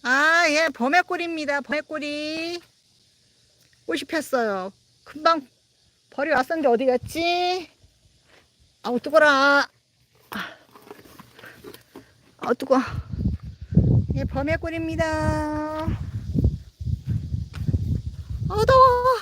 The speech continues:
너무 더워, 너무 더워. 밖에 있을 수가 없어. 아! 아리. 그늘에 있어야 돼, 그늘에. 너무 뜨거워.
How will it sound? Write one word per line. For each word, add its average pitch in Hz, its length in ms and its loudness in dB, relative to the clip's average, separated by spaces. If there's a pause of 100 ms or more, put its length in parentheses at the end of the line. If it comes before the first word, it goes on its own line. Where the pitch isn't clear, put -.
(520)
너무 381 220 -2
더워, 415 240 6
너무 359 260 4
더워. 339 220 6
밖에 294 260 -6
있을 339 160 -6
수가 320 200 2
없어. 302 300 -2 (680)
아! 392 280 8 (1600)
아리. 392 880 0 (1700)
그늘에 427 340 4
있어야 370 220 4
돼, 262 100 2
그늘에. 349 520 0
너무 311 240 0
뜨거워. 233 600 0